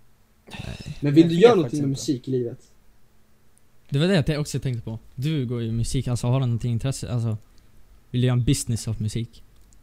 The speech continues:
Speaker 3: Alltså, det är ju mer av en hobby för tillfället. Det är inte som A-, Fabian och Albert. För de
Speaker 2: Mm.
Speaker 3: försöker ju faktiskt, du vet, jobba sig, göra så att de kan leva på det.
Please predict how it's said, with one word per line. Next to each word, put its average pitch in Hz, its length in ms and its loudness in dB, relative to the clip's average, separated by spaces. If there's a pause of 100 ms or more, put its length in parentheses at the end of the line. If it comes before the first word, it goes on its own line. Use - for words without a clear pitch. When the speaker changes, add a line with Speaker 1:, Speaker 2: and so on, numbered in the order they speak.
(140)
Speaker 3:
Alltså, 131 460 -8
det 139 320 -12
är 160 40 -6
ju 175 80 -4
mer 165 160 -4
av 127 120 -6
en 113 120 -10
hobby 117 480 -12 (500)
för - 100 -18
tillfället. 113 760 -10
Det 139 60 -8
är 143 40 -4
inte 139 140 -6
som 127 140 -6 (100)
A-, 120 240 -6
Fabian 120 340 -6
och 104 60 -8
Albert. - 420 -12 (920)
För 135 120 -10
de 135 160 -2
Speaker 2:
Mm. 131 140 -4
Speaker 3:
försöker 131 340 -2
ju 120 80 -4
faktiskt, - 680 -12 (300)
du 117 60 -12
vet, - 340 -14 (220)
jobba 117 360 -8
sig, 104 340 -10 (640)
göra 127 180 -4
så 123 140 -12
att 120 60 -6
de - 0 -
kan 123 160 -4
leva 123 240 -6
på 95 180 -10
det. - 100 -18